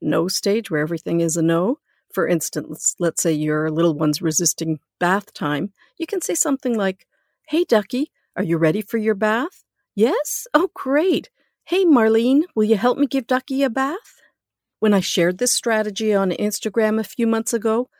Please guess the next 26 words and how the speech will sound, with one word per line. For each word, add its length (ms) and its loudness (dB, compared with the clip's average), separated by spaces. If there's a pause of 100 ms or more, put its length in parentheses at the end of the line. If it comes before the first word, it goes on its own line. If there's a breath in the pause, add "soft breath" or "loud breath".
(140)
a 60 -4
mom 260 2
asked, 420 -2 (400 soft breath)
"Why 320 -4
would 140 -4
I 80 -2
want 240 0
to 180 -8
teach 240 -8
my 120 0
toddler 400 -2
to 120 -8
believe 400 -2
what 120 0
he 180 -2
overhears? 800 -4 (340)
I 100 -2
teach 320 -6
my 120 0
kids, 420 -6 (180)
don't 320 2
believe 320 0
everything 460 0
you 160 0
overhear." 720 -6 (800)
So, 400 2